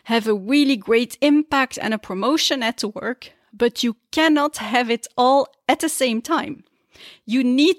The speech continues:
to focus on one thing, and once that one thing is done, implemented, you've made a habit out of it, then you can go to the next thing and then you can have it all. But if you try to have it all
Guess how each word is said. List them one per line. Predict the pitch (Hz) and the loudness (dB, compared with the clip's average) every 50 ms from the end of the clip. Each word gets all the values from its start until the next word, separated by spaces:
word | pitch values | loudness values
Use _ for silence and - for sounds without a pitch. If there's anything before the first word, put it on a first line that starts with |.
| - - | -2 -4
to | - 349 302 | -4 -4 -4
focus | - - - 254 277 285 - 320 - - - | -2 0 2 2 2 2 0 -4 -4 -4 -4
on | - 254 262 254 233 | -4 -2 0 0 0
one | 226 247 277 311 320 | 2 2 4 4 2
thing, | 311 - - 262 269 277 285 294 - | 2 0 -2 0 2 2 2 0 0
and | - 220 220 202 208 214 | -2 -4 -4 -4 -4 -2
once | 240 277 294 277 - - | 0 0 0 0 -2 -4
that | - - 226 - - - - - _ _ - | -6 -6 -8 -8 -8 -14 -20 -20 _ _ -10
one | - 202 240 262 269 277 | -4 0 0 2 2 2
thing | - - - 277 262 240 214 196 - - - - - - - _ _ _ - | 0 0 0 0 0 0 0 -4 -8 -12 -20 -20 -20 -20 -20 _ _ _ -2
is | 220 202 185 190 | -2 -2 -2 -2
done, | 165 - 220 254 269 285 285 262 - | -2 0 2 2 4 2 2 0 -2
implemented, | - 220 220 214 - 226 190 190 208 247 277 277 269 302 294 254 - - | -4 -4 -4 -4 -4 -4 -2 0 2 2 2 2 2 0 -2 -4 -4 -8
you've | 202 208 - | -12 -10 -10
made | 226 208 214 214 - - | -8 -6 -6 -6 -6 -6
a | - 202 | -6 -6
habit | 175 175 247 240 240 285 277 277 - - | -2 0 0 0 2 0 0 -2 -4 -2
out | - 262 262 277 269 269 | 0 0 0 0 -2 -4
of | 269 240 - | -6 -4 -4
it, | 214 233 233 - - _ - | -4 -4 -4 -6 -10 _ -2
then | 233 262 302 294 285 | 0 2 2 4 4
you | 302 294 | 2 2
can | 294 - 262 240 214 | 0 0 0 0 0
go | 220 208 196 214 | 0 0 -2 -2
to | 214 - 208 | -2 -4 -6
the | 175 214 | -6 -4
next | 202 208 220 220 214 - - - | -4 -2 -4 -4 -4 -6 -8 -4
thing | - 202 208 220 - - | -2 -2 -2 -2 -2 -2
and | 220 220 233 233 214 | 0 0 2 2 2
then | 277 302 330 339 349 269 | 2 2 2 2 2 0
you | 220 | -2
can | - - 196 190 185 | -4 -4 -4 -4 -4
have | 170 185 202 185 170 | -2 -2 -4 -4 -4
it | 165 170 | -6 -6
all. | - - - 185 - - - - - - - - - - | -6 -8 -8 -10 -12 -14 -20 -20 -20 -20 -20 -20 -8 -2
But | 220 226 226 | 0 0 2
if | 247 - - | 0 0 -2
you | - 214 | -8 -8
try | - - - - 254 285 320 302 | -6 -6 -4 0 0 2 2 0
to | 311 277 254 | 0 -2 -4
have | 196 - 247 240 - | -2 0 -2 -2 0
it | 220 208 | 0 0
all | 214 226 247 247 226 190 185 | 0 2 2 2 0 0 -2